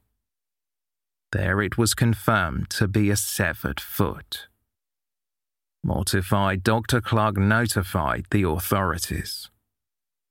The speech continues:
It was understood that the foot belonged to the woman whose remains had been found in a wooden box that had washed up on the bank of the River Thames.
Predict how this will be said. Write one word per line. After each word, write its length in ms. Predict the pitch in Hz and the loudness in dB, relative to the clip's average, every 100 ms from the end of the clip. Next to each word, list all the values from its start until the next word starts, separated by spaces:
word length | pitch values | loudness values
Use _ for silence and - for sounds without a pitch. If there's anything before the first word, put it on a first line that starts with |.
| _ _ _ _ _ _ _ _ _ _ _ _ _ | _ _ _ _ _ _ _ _ _ _ _ _ _
It 160 | 95 85 | -4 0
was 160 | 98 | 0
understood 680 | 98 110 120 - - 104 104 | 2 2 2 0 0 0 2
that 100 | 110 | 0
the 80 | 110 | 0
foot 320 | 98 143 160 | 0 0 2
belonged 480 | - 131 113 107 104 | 2 4 6 6 4
to 120 | - | 4
the 120 | 117 120 | 2 4
woman 460 | 98 98 98 98 | 4 4 4 2
whose 300 | 90 110 107 | 4 2 4
remains 640 | 107 101 104 120 90 87 - | 4 4 4 4 2 2 2
had 180 | 107 98 | 0 2
been 280 | 110 131 | 4 4
found 520 | 117 - 104 101 110 107 | 2 2 2 4 4 4
in 120 | 101 | 4
a 80 | 92 | 4
wooden 480 | 92 110 131 131 | 4 4 4 4
box 640 | 110 98 87 - - - - | 2 2 0 -2 -6 -6 -2
that 160 | 104 101 | 0 2
had 160 | 95 | 2
washed 400 | 95 113 117 - | 2 2 0 0
up 260 | 101 87 - | 0 0 2
on 140 | 110 | 4
the 80 | 120 | 4
bank 540 | 98 101 80 82 113 | 4 2 0 -4 -2
of 180 | 117 110 | 0 2
the 140 | 127 117 | 2 2
River 420 | 92 80 - 85 | 2 0 -2 -4
Thames. 760 | - - 71 50 - - - | -2 0 -2 -4 -10 -12 -14